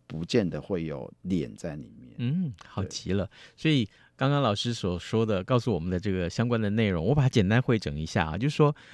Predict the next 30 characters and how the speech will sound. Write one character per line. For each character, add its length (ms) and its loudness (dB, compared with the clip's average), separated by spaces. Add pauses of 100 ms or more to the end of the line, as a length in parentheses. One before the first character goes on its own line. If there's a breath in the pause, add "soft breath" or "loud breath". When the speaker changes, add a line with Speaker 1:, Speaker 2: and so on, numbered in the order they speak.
(140 loud breath)
Speaker 2:
呃， 120 2
从 280 0
虱 280 2
目 180 6
鱼 260 0 (300)
要 120 4
变 180 6
成 240 0
虱 260 0
目 140 6
鱼 100 4
王 320 4
子， 220 -2 (360)
OK？ 380 2 (280 soft breath)
呃， 180 -2
也 100 0
就 120 2
是 20 2
说， 220 4 (180 soft breath)
从 340 0 (220)
这 100 -6
个 140 -2
地 240 4
方 220 6
的 120 4 (100)
物 180 2
产 280 -8 (140)
要 160 4
变 180 4
成， 280 -2